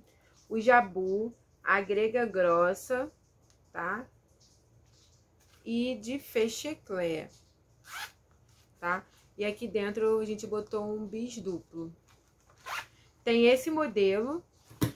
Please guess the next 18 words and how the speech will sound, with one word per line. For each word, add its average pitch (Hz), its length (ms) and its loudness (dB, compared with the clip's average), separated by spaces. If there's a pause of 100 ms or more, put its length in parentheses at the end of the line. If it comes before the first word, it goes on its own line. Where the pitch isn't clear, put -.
(1160)
e 254 400 0 (160)
esse 226 320 4
modelo 240 380 2
aqui 233 300 -4
com - 100 -6
aplique 233 380 -6
espelhado 208 600 -2
no 240 140 -2
preto, 165 580 -6 (220)
tá? 185 320 0
No 208 100 -8
mesmo 220 300 -2
segmento 220 480 -6
aqui 208 140 -8
as 208 120 -10
fitas. 185 460 -12 (340)
Gente, 233 600 2 (160)
e 214 1200 -4